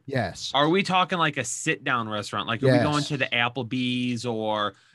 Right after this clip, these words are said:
Speaker 2: the Outback Steakhouse
Speaker 1: Yes.
Speaker 2: and getting a burger? Or are we talking about, like, the drive-thru, like Mickey D's, Burger King, flame broiled?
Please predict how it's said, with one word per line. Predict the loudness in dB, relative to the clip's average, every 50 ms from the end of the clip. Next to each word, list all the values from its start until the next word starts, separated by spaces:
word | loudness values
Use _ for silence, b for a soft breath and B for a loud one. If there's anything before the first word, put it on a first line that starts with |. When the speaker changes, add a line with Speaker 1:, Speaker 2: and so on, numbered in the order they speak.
| -20 b -6
Speaker 2:
the | -6 -2 0
Outback | 0 0 0 -2 0 2 2 2 2 0
Steakhouse | -4 -4 -2 0 0 2
Speaker 1:
Yes. | 2 2 2 2 2 0 -2 -4
Speaker 2:
and | -4 -4
getting | -4 -4 -2 -4
a | -6
burger? | -4 -2 0 0 0 0 2 0 0 0 0
Or | 2 4 4 6 6 6 4
are | 2 2
we | 2 2 0
talking | 2 0 -2 -2 -2 -4 -6
about, | -4 -4 -4 -2 -2
like, | -4 -4 -4
the | -8 -8
drive-thru, | -4 0 2 2 2 0 -2 -4 -6
like | -4 -4 -6 -6 -10
Mickey | -12 -10 -10 -10
D's, | -8 -6 -4 -4 -4 -4
Burger | -4 -4 -4 -2 -4 -6
King, | -6 -6 -6 -8 -8
flame | -10 -12 -8 -6 -4 -2 -2 -2 -4
broiled? | -4 -4 -2 -2 0 0 0 -2 -4 -6 -8 -10 -12